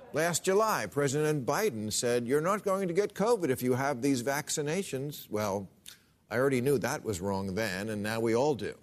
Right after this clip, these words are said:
The former director of the C D C, Robert Redfield, believes covid originated in a lab,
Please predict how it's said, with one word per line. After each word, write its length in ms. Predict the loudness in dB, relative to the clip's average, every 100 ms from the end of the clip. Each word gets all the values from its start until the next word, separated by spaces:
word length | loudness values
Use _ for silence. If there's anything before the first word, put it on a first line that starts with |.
| _ _ _ _ _ _ _ _ _ -8
The 100 | 0
former 320 | 2 2 2
director 400 | 2 2 0 -2
of 100 | 0
the 60 |
C 220 | 0 0 0
D 120 | 0
C, 480 | 2 2 2 -2 -8 -20 _ -8
Robert 320 | -4 -4 0
Redfield, 720 | 0 0 0 0 0 0 -6 -4
believes 360 | 0 0 0
covid 440 | -2 -2 0 0 -2
originated 760 | 0 -2 -2 -4 -2 0 0
in 140 | 0 0
a 40 |
lab, 460 | 0 -2 -2 -4